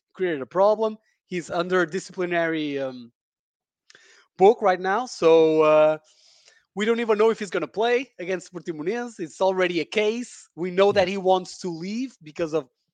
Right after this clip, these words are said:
Speaker 1: he wouldn't do this if he didn't wanna leave.
Speaker 2: Yeah,
Speaker 1: This is
Speaker 2: yeah.
Speaker 1: something that you do when you don't, "Yeah, I just wanna, now that I know I'm a World Cup winner, I'm just gonna go and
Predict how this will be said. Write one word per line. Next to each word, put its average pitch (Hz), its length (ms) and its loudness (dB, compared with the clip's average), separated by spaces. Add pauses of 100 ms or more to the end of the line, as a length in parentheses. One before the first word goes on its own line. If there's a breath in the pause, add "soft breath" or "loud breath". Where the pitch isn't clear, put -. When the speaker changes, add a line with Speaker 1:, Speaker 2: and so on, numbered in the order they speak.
(160)
Speaker 1:
he 233 140 -2
wouldn't 254 380 -2 (100)
do 202 180 -4
this 175 220 -2
if 175 120 -8
he 165 60 -10
didn't 139 220 -12
wanna 113 160 -14
leave. 95 240 -20 (500)
Speaker 2:
Yeah, 196 160 -2
Speaker 1:
This - 100 -8
is 202 120 -6
Speaker 2:
yeah. - 100 -20
Speaker 1:
something 180 400 -4
that 175 200 0
you 180 180 -6
do 185 260 2
when 156 200 0
you 151 60 -6
don't, 143 400 -2 (840)
"Yeah, 143 320 -2
I 151 60 4
just 156 260 -10
wanna, 147 280 -2 (300 soft breath)
now 190 260 0
that 180 160 4
I 165 100 4
know 160 320 2
I'm 151 140 -2
a 147 40 -6
World 160 320 -2
Cup 170 200 -4
winner, 156 500 -4 (920)
I'm 151 140 -10
just 143 180 -18
gonna 143 180 -8
go 151 340 -4 (600 soft breath)
and 147 360 -8